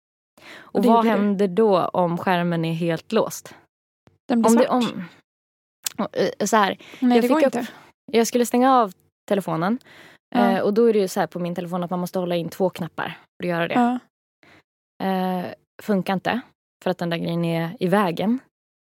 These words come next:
Speaker 2: Mm.
Speaker 1: Så jag trycker på nästa knapp och det här var inte jag medveten om var inställt.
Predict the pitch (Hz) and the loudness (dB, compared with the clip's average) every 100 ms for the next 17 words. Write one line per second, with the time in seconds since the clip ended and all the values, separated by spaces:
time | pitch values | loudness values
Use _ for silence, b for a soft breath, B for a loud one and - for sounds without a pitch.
0 | - 240 247 - _ _ - 208 202 196 | -6 -2 -2 -4 _ _ -6 0 0 0
1 | 196 196 196 180 175 - _ - 208 - | -4 0 2 2 0 -4 _ -6 -4 -2
2 | 247 226 180 - 190 208 240 208 175 196 | -4 -4 -4 -2 0 2 0 0 0 0
3 | 185 202 262 - 165 160 160 156 156 - | 0 0 0 0 -2 -2 -2 0 -2 -2
4 | 190 165 - - - - - | -4 -4 -2 -2 -2 -6 -20